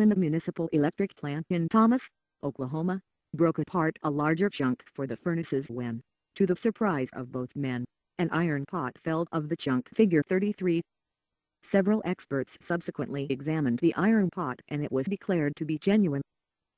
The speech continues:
The imprint of the pot could also still be clearly seen in the broken chunks of coal that had encased it. According to Robert O. Fay of the Oklahoma Geological Survey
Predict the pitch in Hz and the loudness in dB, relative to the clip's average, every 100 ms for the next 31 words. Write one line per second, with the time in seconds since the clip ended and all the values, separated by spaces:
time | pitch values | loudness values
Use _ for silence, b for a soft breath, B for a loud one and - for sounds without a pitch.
0 | _ _ 160 147 170 - 131 123 156 175 | _ _ -4 -2 -2 -4 -8 -8 -8 -8
1 | - 165 135 - 185 175 240 - 160 - | -6 -6 -6 -4 0 2 2 0 0 0
2 | 185 - - 208 233 247 233 190 185 185 | -2 -2 2 4 4 4 2 0 0 0
3 | 160 151 147 170 196 190 - 190 165 - | -2 0 2 2 2 0 2 0 0 -2
4 | 165 - 196 214 220 175 135 139 127 - | -10 -2 2 4 2 0 -2 -4 -4 -2
5 | 151 - - 110 - _ _ _ _ _ | -4 -4 -8 -8 -10 _ _ _ _ _
6 | _ _ 131 - 160 160 - 135 147 160 | _ _ -2 0 0 0 -2 0 0 0
7 | 220 214 156 151 - _ _ _ _ _ | 0 -2 -4 -6 -12 _ _ _ _ _
8 | _ _ - 185 156 143 143 151 151 147 | _ _ -4 0 0 0 -2 0 0 0
9 | 185 226 143 131 214 214 175 170 - 190 | 2 2 2 2 4 4 4 2 -2 -2
10 | - 196 147 135 | 2 2 2 -2